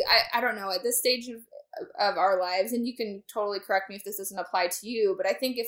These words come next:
like, we'd had this conversation even, like, a year ago for me, maybe a year or two, I probably would sound more,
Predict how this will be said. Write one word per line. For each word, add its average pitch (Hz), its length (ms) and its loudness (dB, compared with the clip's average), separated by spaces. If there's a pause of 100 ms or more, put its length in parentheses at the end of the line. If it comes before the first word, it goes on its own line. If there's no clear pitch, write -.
like, 202 240 0
we'd 196 180 -4
had 196 120 -2
this 214 100 -8
conversation 202 580 -4
even, 269 260 -4
like, 277 160 -6
a 240 60 2
year 185 320 0
ago 233 260 -2
for 262 120 -6
me, 262 380 -8
maybe 202 200 -6
a 180 80 2
year 196 240 -4
or 208 100 -6
two, 262 340 0 (440)
I 226 120 10
probably 233 960 4 (440)
would 220 360 4
sound 254 520 4
more, 254 380 -6